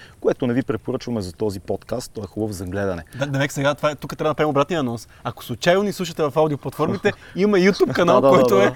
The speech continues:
Speaker 2: в, а, не знам къде. Той няма линк към, има линк май в аудиоплатформите.
Speaker 1: Ще,
Speaker 2: Както и
Speaker 1: ще
Speaker 2: да е,
Speaker 1: ни
Speaker 2: ще
Speaker 1: намерят,
Speaker 2: има.
Speaker 1: има
Speaker 2: Ще ни
Speaker 1: линк,
Speaker 2: намерят
Speaker 1: да.
Speaker 2: в, а, YouTube, за да видят тази красива картинка.
Speaker 1: Да. А благодарение на нашите много готини патреони,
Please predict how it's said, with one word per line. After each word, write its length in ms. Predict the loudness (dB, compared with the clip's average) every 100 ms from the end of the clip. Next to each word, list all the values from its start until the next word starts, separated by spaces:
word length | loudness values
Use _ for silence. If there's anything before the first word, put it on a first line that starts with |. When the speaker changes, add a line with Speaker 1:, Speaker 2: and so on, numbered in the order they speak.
| -4 2
Speaker 2:
в, 120 | 2 4
а, 200 | 4 6 4
не 60 | 2
знам 160 | 0
къде. 220 | 0 -4
Той 160 | -2 -2
няма 200 | -2 -2
линк 160 | -2 -4
към, 320 | -8 -10 -10
има 200 | -6 -4
линк 220 | -4 -4 -8
май 140 | -10
в 60 | -10 -16 -12
аудиоплатформите. 560 | -8 -8 -10 -10 -10
Speaker 1:
Ще, 80 | -4
Speaker 2:
Както 140 | -4 -4
и 20 |
Speaker 1:
ще 100 | -2
Speaker 2:
да 60 |
е, 20 | 0
Speaker 1:
ни 60 |
Speaker 2:
ще 60 | 4
Speaker 1:
намерят, 340 | 6 4 4
Speaker 2:
има. 80 | 0
Speaker 1:
има 120 | 2
Speaker 2:
Ще 100 | 2
ни 40 | 0
Speaker 1:
линк, 60 | 0
Speaker 2:
намерят 360 | 0 0 0
Speaker 1:
да. 140 | -2 -10
Speaker 2:
в, 120 | -10 -8
а, 40 |
YouTube, 360 | -4 -4 -4 -8
за 80 | -6
да 80 |
видят 200 | -4 -6
тази 240 | -6 -10 -10
красива 340 | -14 -12 -12
картинка. 380 | -12 -16 -16 -16 -12
Speaker 1:
Да. 280 | -4 -4 -4 -14 -4
А 120 | -4
благодарение 520 | -4 -6 -2 0 2
на 60 | 2
нашите 300 | 0 -4 -4
много 240 | -2 0
готини 340 | 0 -2 -2 -8
патреони, 680 | -4 -6 -4 -4 -4 -4